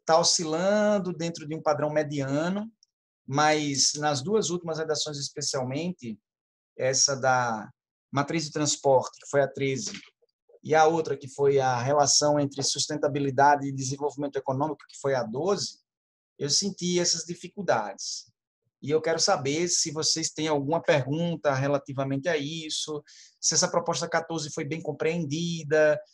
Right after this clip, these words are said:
Eu já vi que lá no ma-, no, no e-mail alguns de vocês já enviaram. O nosso prazo de entrega de redação voltou a ser um prazo bacana. Eu tô vol-, eu tô com um prazo de quinze dias, em média, pra poder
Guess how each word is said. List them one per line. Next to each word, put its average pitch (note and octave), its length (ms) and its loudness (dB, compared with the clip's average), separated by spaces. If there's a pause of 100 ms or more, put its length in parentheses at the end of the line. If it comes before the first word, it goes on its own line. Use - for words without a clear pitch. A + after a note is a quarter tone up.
(120)
Eu C#3 80 -2
já D#3+ 120 4
vi D#3 160 -4
que D#3 140 -8
lá D3+ 140 4
no D3+ 120 -4
ma-, D3 200 0
no, D3 120 -6
no D3+ 200 -4
e-mail C#3+ 360 0
alguns C#3 300 -2
de - 60 -16
vocês C3+ 360 -6
já D#3 220 4
enviaram. C#3+ 720 -2 (400)
O E3 120 -4
nosso F3 680 0
prazo C#3+ 560 2
de E3 440 -4
entrega D3 340 4
de C#3 120 -4
redação D3 680 0
voltou F3+ 400 -2
a E3 80 4
ser D3+ 220 0
um D3 120 -6
prazo C3+ 380 4
bacana. D#3 760 0 (460)
Eu D3 160 0
tô D3+ 140 0
vol-, D3 340 2
eu C#3+ 100 2
tô D3 120 0
com D#3 140 -4
um C#3+ 40 -4
prazo D3 300 4
de C#3+ 80 -4
quinze F#3+ 280 2
dias, D3 280 -2
em D3 120 0
média, C#3 380 2
pra C3 140 -2
poder C3 440 0